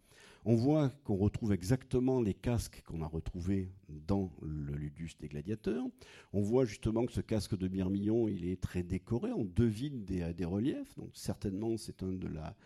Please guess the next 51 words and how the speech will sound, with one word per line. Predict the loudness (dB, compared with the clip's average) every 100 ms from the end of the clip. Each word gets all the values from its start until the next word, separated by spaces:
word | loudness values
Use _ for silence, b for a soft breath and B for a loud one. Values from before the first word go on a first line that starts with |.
| B B B
de | 0
la | 4 4
liste | 2 -2 -2 -2
de, | -2 2 2 2
que, | 0 -4
qui | -2
ont | -2
été | 0 0
retrouvés. | -2 -2 -4 -2 -2 -4 _ B B B B 4
Donc, | 6 6
on | 4
a | 4
bien | 4 6 4
ces | 4 0
casques | 0 0 0
aussi | -2 -2 -6
qui | -6
sont | -4 2
en | 2
bronze, | 4 2 0 -4
qui | -8
sont | -4 -2
très | 0 0
astiqués. | 0 -2 -6 -8 -4 -4
Donc, | -4 -4
on | -2
a |
même | 0 0 0
le, | -2
des, | -4 -4
des | -4
casques | -4 -4 -4 -10
qui | -10
sont | -8 -2 0
avec | 2 2 0 -2 -6 -10 _ _ _ _ -12 -2
un | 0
plaquage. | 2 2 0 -2 -2 -2
On | 0
a | 0
des, | 0 -2
des | -4
différentes | -6 -6 -2 0 0
couleurs. | 2 4 4
On | 2
a | 0
du | -2
cuivre, | -4 -4 0
on | 0
a |
du | 2
bronze, | 2 2 2 0